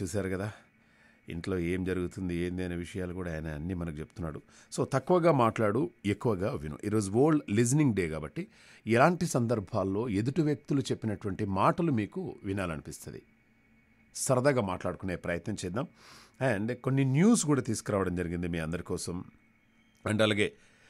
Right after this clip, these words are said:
మన తొలి స్వాతంత్ర సమరయోధుడు మంగళ్ పాండే జయంతి ఈరోజు. ఓకే, and అలాగే ఇంకొక మీకు very లేటెస్ట్ అప్‌డేట్ ఏందంటే,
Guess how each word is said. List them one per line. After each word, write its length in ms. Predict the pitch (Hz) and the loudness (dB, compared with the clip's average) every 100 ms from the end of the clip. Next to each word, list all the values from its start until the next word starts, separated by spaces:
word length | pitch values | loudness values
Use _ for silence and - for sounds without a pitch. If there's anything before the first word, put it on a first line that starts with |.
| - - | -14 -2
మన 220 | 98 101 | 2 2
తొలి 320 | - 151 170 | 4 4 4
స్వాతంత్ర 580 | - 123 131 160 139 143 | 4 4 4 4 4 2
సమరయోధుడు 720 | - 117 127 120 113 117 95 - - | 2 2 2 2 2 0 -4 -8 -8
మంగళ్ 500 | 92 107 139 156 151 139 | -2 2 6 6 6 4
పాండే 340 | 120 107 98 65 | 0 2 0 -2
జయంతి 440 | 87 104 101 107 | 0 0 0 -2
ఈరోజు. 360 | 101 95 95 127 _ _ _ _ _ _ _ _ _ _ - | -2 -2 -4 -8 _ _ _ _ _ _ _ _ _ _ -10
ఓకే, 220 | 95 - - _ _ 90 | -8 -8 -10 _ _ -2
and 160 | 92 95 | -2 0
అలాగే 400 | 98 110 92 90 - _ _ - - - - | 0 0 -2 -4 -10 _ _ -20 -20 -16 -8
ఇంకొక 300 | 110 123 113 98 82 - | -2 -2 0 0 -2 -6
మీకు 360 | 95 90 92 78 76 | -6 -4 -4 -6 -6
very 200 | 85 101 | -2 2
లేటెస్ట్ 460 | 98 101 104 127 - | 2 2 0 -2 -2
అప్‌డేట్ 360 | 80 95 107 | -2 0 0
ఏందంటే, 500 | 98 92 92 117 90 | 0 -4 -4 -4 -6